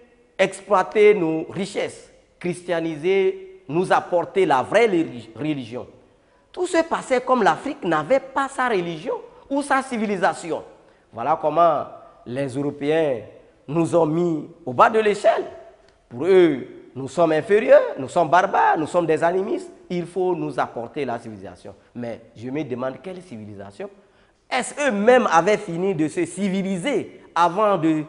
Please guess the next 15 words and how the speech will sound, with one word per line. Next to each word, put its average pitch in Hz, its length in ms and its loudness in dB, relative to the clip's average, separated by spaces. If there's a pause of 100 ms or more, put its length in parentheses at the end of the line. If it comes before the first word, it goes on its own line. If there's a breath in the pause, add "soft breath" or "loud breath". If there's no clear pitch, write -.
(220)
penser 165 400 -2
à 175 100 4
nous 170 120 2
civiliser ? 151 880 -6 (2500)
Autre 190 400 6
cause 226 720 2 (420)
ou 202 100 -2
fondement 151 640 -2 (160)
stratégique. - 1040 -6 (840)
Donc, 156 300 -4
les 113 220 -10 (320)
causes 180 440 2
ou 180 60 -2
fondements 131 500 -4
stratégiques. 117 760 -10